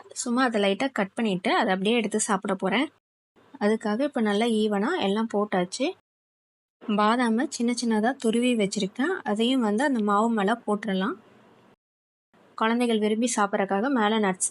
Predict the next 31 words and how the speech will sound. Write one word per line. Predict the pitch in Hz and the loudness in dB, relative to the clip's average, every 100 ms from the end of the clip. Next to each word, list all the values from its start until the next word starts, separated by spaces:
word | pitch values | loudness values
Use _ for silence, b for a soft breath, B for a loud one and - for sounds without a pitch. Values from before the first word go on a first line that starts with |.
| - | -2
போட்டிருக்கேன். | 196 190 185 196 359 - _ - - - - - - _ - | -2 -2 -2 -2 -2 -6 _ -20 -20 -20 -20 -20 -20 _ -2
அது | 214 226 | 0 0
கூட | 226 330 415 - - | 0 0 -2 -8 -2
கருப்பு | 226 233 285 | 0 0 -2
திராட்சையும் | 254 208 208 214 349 - | 0 0 0 -2 -2 -2
சின்ன | 240 240 | -2 0
சின்னதா | 226 220 233 226 | 0 0 2 -2
கட் | 190 | -2
பண்ணி | 214 214 190 | 0 0 0
வச்சிருக்கேன். | 185 190 190 320 240 | -2 -4 -2 0 2
அதையும் | 214 226 240 | 0 0 0
மேல | 196 190 269 - - | 2 2 2 -2 -2
போட | 190 180 185 | 0 0 0
போறேன். | 185 202 - - - - _ - - - _ _ - - B B - - _ - | -2 -4 -6 -16 -20 -20 _ -20 -20 -20 _ _ -20 -20 B B -20 -20 _ -4
பார்க்கவே | 214 208 233 247 254 | -2 0 0 0 0
கொஞ்சம் | 208 226 208 | 0 0 0
கலர்ஃபுல்லா | 202 226 - 233 226 | 0 0 0 2 2
இருக்குல்ல, | 196 190 208 214 | 0 0 2 2
அதனால | 202 208 285 254 | 2 2 2 2
அதை | 214 214 | 0 -2
சின்னதா | 247 240 247 247 | 0 0 0 0
கொஞ்சம் | 220 226 220 | 0 0 -2
கட் | 196 226 | -2 -2
பண்ணி | 226 311 | 0 0
நம்ம | 226 214 | 0 2
குழந்தைக்கு | 202 220 226 240 - | 2 0 -2 -4 -2
கிண்ணத்துல | 226 226 220 208 | -2 0 -2 -2
போட்டு | 196 226 | -4 -4
கொடுத்தோம்னா | 196 196 196 202 - B B - 214 | -6 -4 -2 -2 -4 B B -4 0
அவங்களும் | 233 262 240 | 2 2 2
நல்லா | 214 | 2